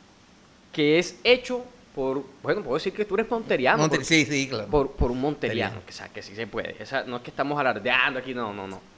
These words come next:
Speaker 1: Con todo, con todo el, el, el cariño del mundo les estamos diciendo, "Ey, esto es un negocio que lo empezó una persona desde abajo, sin tener un conocimiento profesional en el ámbito,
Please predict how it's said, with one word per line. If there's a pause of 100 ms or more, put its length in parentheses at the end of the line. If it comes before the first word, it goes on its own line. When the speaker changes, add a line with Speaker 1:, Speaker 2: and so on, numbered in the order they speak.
(160)
Speaker 1:
Con
todo,
con
todo
el,
el,
el
cariño
del
mundo
les
estamos
diciendo,
"Ey, (260)
esto
es
un
negocio
que
lo
empezó
una
persona (400)
desde
abajo,
sin
tener (400)
un
conocimiento (100)
profesional
en
el
ámbito,